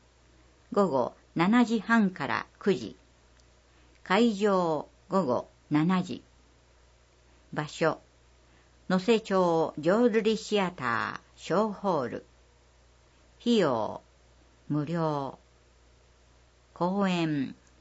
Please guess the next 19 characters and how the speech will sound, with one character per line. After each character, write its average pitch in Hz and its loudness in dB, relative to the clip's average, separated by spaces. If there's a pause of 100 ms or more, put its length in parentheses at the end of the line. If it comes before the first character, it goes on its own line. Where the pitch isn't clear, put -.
(440)
能 180 0
勢 208 2
町、 165 -2 (480)
能 180 0
勢 226 4
町 190 2
教 220 4
育 214 2
委 202 0
員 147 2
会。 117 -10 (1600)
問 226 4
い 226 4
合 208 2
わ 196 0
せ 185 -6
先、 151 -6 (600)
主 - -4
催、 151 -2